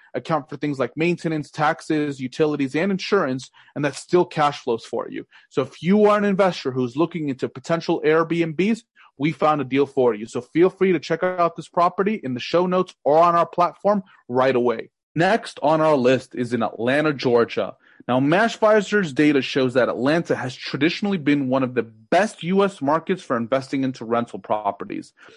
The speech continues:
It's a major city, which means that there's plenty of demand from residents and visitors for both types of rental properties. So if we wanted to do a traditional investment or an Airbnb investment.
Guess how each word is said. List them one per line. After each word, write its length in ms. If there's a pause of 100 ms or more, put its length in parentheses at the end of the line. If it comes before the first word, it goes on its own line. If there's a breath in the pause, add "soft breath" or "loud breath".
(120)
It's 140
a 60
major 460
city, 360
which 240
means 220
that 180
there's 200 (100)
plenty 320
of 140
demand 360
from 240
residents 400
and 160
visitors 400
for 140
both 320
types 260
of 80
rental 220
properties. 540 (240 loud breath)
So 100
if 80
we 60
wanted 240
to 60
do 100
a 40
traditional 560
investment 520 (200 soft breath)
or 220
an 80
Airbnb 640
investment. 680